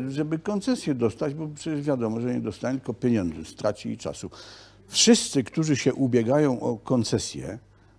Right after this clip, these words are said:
muszą s-, spełniać i spełniają warunki prawne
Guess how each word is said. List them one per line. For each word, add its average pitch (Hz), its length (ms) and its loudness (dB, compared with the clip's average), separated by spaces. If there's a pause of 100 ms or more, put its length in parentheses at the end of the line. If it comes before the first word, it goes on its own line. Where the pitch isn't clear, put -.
(140)
muszą 165 500 0
s-, - 200 -8 (260)
spełniać 104 680 0
i 175 60 -4
spełniają 139 680 2
warunki 127 540 0
prawne 76 680 -6